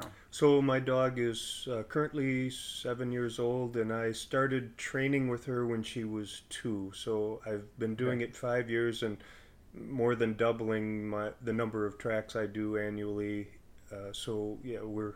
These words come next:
Speaker 2: Yeah.
Speaker 1: we're getting up into, we're approaching a hundred tracks a, a year now, provided my body can keep up with it. I know that my
Speaker 2: <laughs>
Speaker 1: dogs can at the moment anyway.
Speaker 2: Right. Yeah, I know. And, and for everybody listening, we have, um,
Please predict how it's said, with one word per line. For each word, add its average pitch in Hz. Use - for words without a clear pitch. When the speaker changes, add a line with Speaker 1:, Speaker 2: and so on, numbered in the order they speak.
Speaker 2:
Yeah. 107
Speaker 1:
we're 113
getting 117
up 113
into, 110
we're 117
approaching 127
a 110
hundred 117
tracks 110
a, 113
a 113
year 107
now, 107
provided 104
my 104
body 104
can 98
keep 107
up 113
with 117
it. 170
I 107
know 110
that 113
my 110
Speaker 2:
<laughs> 95
Speaker 1:
dogs 110
can 117
at 120
the 117
moment 113
anyway. 104
Speaker 2:
Right. 139
Yeah, 151
I 127
know. 139
And, 131
and 151
for 139
everybody 131
listening, 117
we 120
have, 117
um, 98